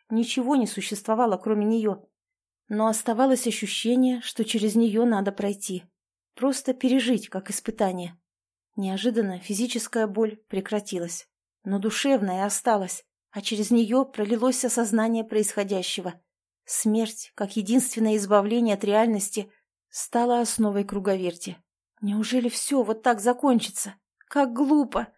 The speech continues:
Наташа до крови прикусила нижнюю губу. Почему так получилось, что она в желании спасти любимого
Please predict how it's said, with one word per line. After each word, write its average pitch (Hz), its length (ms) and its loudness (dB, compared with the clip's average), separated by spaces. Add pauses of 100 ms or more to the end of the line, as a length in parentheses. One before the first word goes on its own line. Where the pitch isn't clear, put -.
(360)
Наташа 208 460 -2
до 208 120 4
крови 240 340 2
прикусила 220 640 -2
нижнюю 202 400 0
губу. 190 460 -4 (460)
Почему 320 400 4
так 285 220 2
получилось, 294 640 2
что - 240 2
она 302 260 6
в 247 80 -4
желании 277 440 4
спасти 277 480 0
любимого 262 580 2